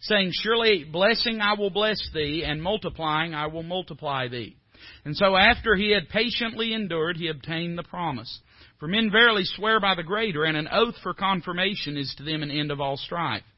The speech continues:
Wherein God, willing more abundantly to show unto the heirs of, uh, promise the immutability of his counsel, confirmed it by an oath,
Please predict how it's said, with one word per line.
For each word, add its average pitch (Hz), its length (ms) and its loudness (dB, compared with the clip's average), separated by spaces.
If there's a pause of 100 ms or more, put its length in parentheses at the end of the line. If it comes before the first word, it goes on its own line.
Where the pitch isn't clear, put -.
(400)
Wherein 202 380 4
God, 185 380 2
willing 190 320 -2
more 202 160 -4
abundantly 165 600 2
to 123 80 -10
show 180 320 0
unto 156 160 -2
the 147 120 -4
heirs 202 360 0
of, 180 180 -6
uh, 151 220 -2
promise 170 680 0
the 147 140 -4
immutability 190 640 -2
of 180 80 0
his 180 100 -4
counsel, 165 460 -6
confirmed 151 500 -4
it 143 140 -6
by 139 180 -2
an 147 80 -4
oath, 139 300 -2